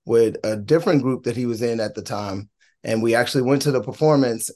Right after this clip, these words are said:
And when we got there, obviously he stood out among the guys he was with. And then we left from seeing him perform, went over to another studio and did a quote unquote audition.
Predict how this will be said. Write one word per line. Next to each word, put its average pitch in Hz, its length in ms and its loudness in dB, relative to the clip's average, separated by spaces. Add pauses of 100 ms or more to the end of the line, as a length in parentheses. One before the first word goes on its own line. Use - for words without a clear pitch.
And 120 440 0
when 120 100 0
we 120 140 -2
got 156 320 2
there, 120 400 0 (400)
obviously 139 320 -2 (400)
he 139 100 0
stood 135 320 -4
out 123 340 -2
among 120 460 -6
the 113 80 -10
guys 117 320 -4
he 123 100 -8
was 107 220 -10
with. 117 400 0 (460)
And 120 240 -4
then 120 500 -2
we 131 160 -6
left 131 360 0
from 120 520 -4
seeing 143 380 2
him 135 160 4
perform, 123 560 -2
went 123 160 -6
over 127 300 -2
to 131 180 -6
another 143 320 -2
studio 123 520 -4
and 120 200 -6
did 123 260 -4 (360)
a 110 60 -8
quote 135 300 0
unquote 123 400 -4
audition. 110 720 -4